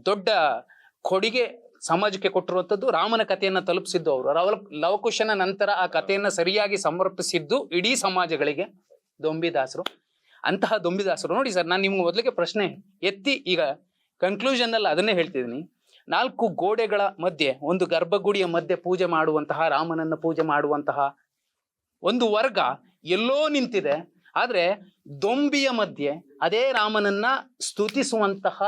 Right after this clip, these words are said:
ನೀವು, ಅಂತಹ ಅಲೆಮಾರಿ ಸಮುದಾಯಗಳು, ಕೇವಲ ದೊಂಬಿದಾಸರ ಬಗ್ಗೆ ಹೇಳ್ತಾ ಇಲ್ಲ, ನಲವತ್ತಾರು ಸಮುದಾಯಗಳ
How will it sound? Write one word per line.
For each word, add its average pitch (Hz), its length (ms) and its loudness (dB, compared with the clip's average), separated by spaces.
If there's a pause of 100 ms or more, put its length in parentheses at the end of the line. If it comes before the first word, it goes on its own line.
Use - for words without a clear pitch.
(120)
ನೀವು, 190 600 0 (300)
ಅಂತಹ 180 340 -2 (480)
ಅಲೆಮಾರಿ 190 400 2
ಸಮುದಾಯಗಳು, 196 680 0
ಕೇವಲ 247 380 -2
ದೊಂಬಿದಾಸರ 170 460 0
ಬಗ್ಗೆ 135 180 -2
ಹೇಳ್ತಾ 127 240 0
ಇಲ್ಲ, 117 100 -10 (340)
ನಲವತ್ತಾರು 208 520 0
ಸಮುದಾಯಗಳ 190 560 2